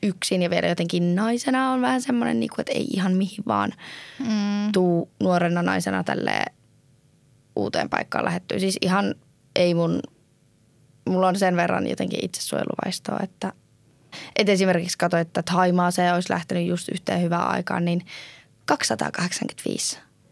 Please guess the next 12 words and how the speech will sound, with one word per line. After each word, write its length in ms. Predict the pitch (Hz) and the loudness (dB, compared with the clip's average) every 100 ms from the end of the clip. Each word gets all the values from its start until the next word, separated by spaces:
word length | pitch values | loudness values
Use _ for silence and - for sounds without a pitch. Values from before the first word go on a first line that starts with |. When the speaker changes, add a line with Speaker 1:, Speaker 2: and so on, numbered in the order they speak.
| _ - | _ -2
Speaker 1:
pa-, 40 | 254 | 0
Speaker 2:
Mm. 60 | |
Speaker 1:
olisi 220 | 226 202 190 | 2 4 2
ollut 220 | 185 - - | 2 0 -2
äkkilähtö, 520 | 196 - 175 170 - | -2 0 -2 -2 -2
pakettimatka. 640 | 190 180 175 190 - - - - _ _ - | -2 0 -2 -2 -6 -8 -12 -14 _ _ 0
Lennot 380 | 233 226 190 180 | 4 4 4 2
sinne 460 | - 240 226 180 170 - 185 | 0 2 4 2 0 -2 -2
ja 60 | |
takaisin 400 | 190 185 180 175 170 | 0 0 0 0 0
Phukettiin. 600 | 180 175 165 - - - - - - 226 | 0 0 0 -2 -2 -4 -10 -20 -10 -4
Speaker 2:
Mm. 160 | 214 | -2